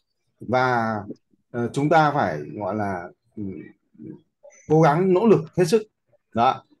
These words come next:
Và nhưng cái sự cố gắng nỗ lực đấy của chúng ta là hết sức xứng đáng. Xứng đáng không phải là cái việc mà chúng ta đạt được cái gì, cái tiền bạc gì cả, nhưng mà cái xứng đáng ở đây đấy là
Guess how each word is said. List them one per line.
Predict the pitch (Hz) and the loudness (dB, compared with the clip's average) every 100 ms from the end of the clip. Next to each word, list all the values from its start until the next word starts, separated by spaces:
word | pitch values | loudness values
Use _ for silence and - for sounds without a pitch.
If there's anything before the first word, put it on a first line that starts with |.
| - | -6
Và | 120 | 0
nhưng | 147 170 170 - - | 4 4 2 -6 0
cái | 143 | 2
sự | 160 - | 2 2
cố | 139 | 2
gắng | 127 123 | 0 2
nỗ | 156 | 2
lực | 170 | 2
đấy | 107 127 | 4 2
của | 143 | 2
chúng | 113 | 0
ta | 123 117 117 - | 0 0 0 -2
là | 107 | -4
hết | 101 156 | 0 0
sức | 180 - | 0 0
xứng | 123 | -2
đáng. | 117 95 - _ _ _ - | -2 -4 -8 _ _ _ -10
Xứng | 135 | 0
đáng | 143 131 156 | 2 2 0
không | 170 | 0
phải | 156 95 | 0 -2
là | 92 92 | -4 -8
cái | 101 | -6
việc | 131 139 107 | 0 0 0
mà | 101 | -8
chúng | 95 113 | -8 -4
ta | 123 | -2
đạt | 117 98 | 0 -2
được | 107 95 - | -4 -6 -6
cái | 107 | -8
gì, | 127 117 98 95 | -4 -2 -2 -4
cái | 95 104 123 - - _ | -4 -2 -4 -10 -20 _
tiền | 131 113 | 0 2
bạc | 107 95 | 0 -2
gì | 101 | -6
cả, | 98 98 - _ 113 | -6 -6 -8 _ -8
nhưng | 127 | -6
mà | 120 | -6
cái | - | -6
xứng | - 120 | -6 -4
đáng | 110 123 | -4 -2
ở | 123 | 0
đây | 120 107 | 0 -2
đấy | 107 | -4
là | 127 110 | -2 -4